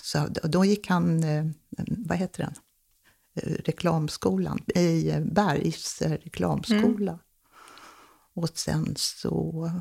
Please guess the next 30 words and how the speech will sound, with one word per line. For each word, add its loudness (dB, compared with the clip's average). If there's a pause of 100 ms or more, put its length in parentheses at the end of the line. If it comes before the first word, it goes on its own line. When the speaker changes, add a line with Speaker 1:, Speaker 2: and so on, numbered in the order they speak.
(100)
Speaker 1:
höll, 2
var 0
han 2
borta -2
från 2
musiken. 0
Jo, 8
han, 4
nej, 6
vad 4
dum 4
jag 2
är, -2
det 4
är 2
fel 0
ordning. 2
Han 6
bo-, 0
gick 2
med 2
som 2
modell 2
också. -4 (560)
I 0
Stockholmsgruppen 2
var 2
han -2
med -2
då -2